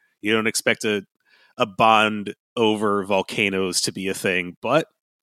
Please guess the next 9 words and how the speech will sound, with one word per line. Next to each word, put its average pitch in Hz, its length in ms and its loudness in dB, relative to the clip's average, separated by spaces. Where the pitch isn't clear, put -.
it 113 140 -2
was. 131 400 -4
All 190 140 6
the 220 60 6
Ble-, 214 280 0
Beauty 175 200 4
and 180 60 4
the 170 40 2
Bloodshed. 160 440 4